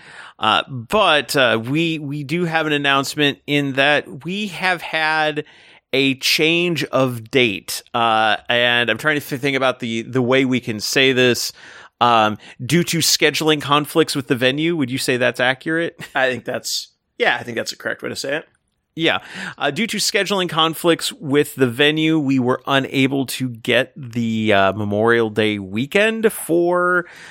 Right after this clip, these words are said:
Speaker 1: uh, Midwest Conquest for the first time, apart from the twenty twenty pandemic kerfuffle, uh, for the first time since, what, twenty sixteen? It will not be on Memorial Day weekend.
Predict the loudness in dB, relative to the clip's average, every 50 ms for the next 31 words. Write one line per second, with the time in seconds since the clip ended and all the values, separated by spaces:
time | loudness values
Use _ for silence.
0 | -20 _ -2 0 0 2 2 2 2 2 2 0 0 0 0 0 0 2 2 2
1 | 2 2 0 -6 -4 -2 0 0 2 0 -2 -2 -2 0 0 0 -2 -4 -4 -2
2 | 0 2 2 2 2 2 2 0 -2 -4 -8 -10 -14 -20 -20 -6 -4 -4 -4 -2
3 | -2 -2 -2 -2 -2 -2 -2 -2 0 0 -2 -2 -2 -2 -2 0 0 0 -2 -2
4 | -2 -2 0 0 2 2 2 2 2 2 0 -2 -4 -2 -2 -2 -2 0 0 0
5 | 0 0 -2 -4 -4 -6 -4 -2 0 0 0 2 2 2 2 2 0 -2 -6 -14
6 | -20 -20 -20 -20 -20 -20 _ -4 0 2 2 4 4 4 4 2 0 -2 -6 -6
7 | -4 -2 -2 -2 -2 -2 -2 0 0 0 -2 -4 -4 -4 -4 -6 -6 -6 -6 -8
8 | -8 -8 -12 -14 -12 -10 -8 -4 -2 0 0 0 0 -2 -4 -4 -2 -2 -2 -2
9 | -2 -2 -4 -4 -6 -6 -10 -6 _ 2 2 4 4 2 2 2 2 2 2 2
10 | 2 2 0 0 0 2 2 0 0 -2 0 0 2 4 4 2 2 2 0 0
11 | 0 0 -2 -4 -4 -4 -6 -8 -8 -8